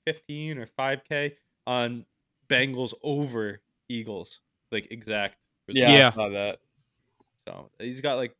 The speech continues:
Speaker 1: over, about seventy-five
Speaker 3: That's way
Speaker 1: plus
Speaker 3: too
Speaker 1: dollars.
Speaker 3: common of a, of a Super Bowl pick, though. That's the only thing that scares me is everyone that, everyone that thinks the Bengals get there, they're like, "Oh, they're gonna play the Eagles in the Super Bowl."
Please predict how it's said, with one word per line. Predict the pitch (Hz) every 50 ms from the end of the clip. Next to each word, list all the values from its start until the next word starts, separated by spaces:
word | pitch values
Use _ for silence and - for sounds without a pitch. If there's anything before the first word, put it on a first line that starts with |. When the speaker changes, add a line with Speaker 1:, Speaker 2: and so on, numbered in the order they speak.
| _ -
Speaker 1:
over, | 147 135 123 98 - _ -
about | 131 120 107
seventy-five | - - 127 113 110 147
Speaker 3:
That's | 160 - 160
way | 175 190 185
Speaker 1:
plus | 185 -
Speaker 3:
too | 220 208
Speaker 1:
dollars. | 208 -
Speaker 3:
common | 185 170 165 165 160 156
of | 143 139
a, | 139 127 - _ _ -
of | - 147 139
a | 143
Super | - - 156 131 151 139
Bowl | 123 135 123
pick, | - - 131 120 -
though. | 131 127 127
That's | 131 127 -
the | 143
only | 139 139 143
thing | 139
that | 139 131
scares | - - 135 123 123 120
me | 120 117
is | 110 120
everyone | 123 120 127 127 131 135
that, | 139 139 139 - -
everyone | - 139 131 147 156 160
that | 165 151 -
thinks | 165 156 - -
the | 147
Bengals | 123 139 139 135 143 120 120
get | 135 123
there, | - 131 127
they're | 120 123 120
like, | 120 135 -
"Oh, | 196 220
they're | 170 151
gonna | 165 190
play | - 147 139
the | 123 127
Eagles | 131 143 139 123 110 113
in | 113
the | 107
Super | - - 127 113 113
Bowl." | 107 117 110 104 -